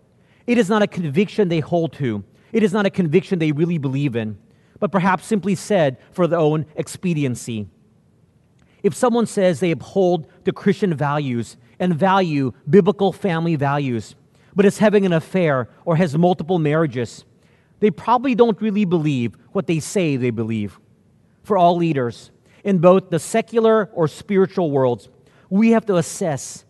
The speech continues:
if what they claim can be defended and verified, so that you can really be sure that their position will not waver or change when they get into positions of leadership or political office.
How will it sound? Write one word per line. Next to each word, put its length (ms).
if 160
what 140
they 120
claim 600
can 180
be 100
defended 720
and 160
verified, 680
so 120
that 240
you 240
can 260
really 300
be 180
sure 400
that 100
their 140
position 640
will 180
not 360
waver 560
or 140
change 580
when 140
they 100
get 420
into 220
positions 540
of 100
leadership 580
or 140
political 460
office. 500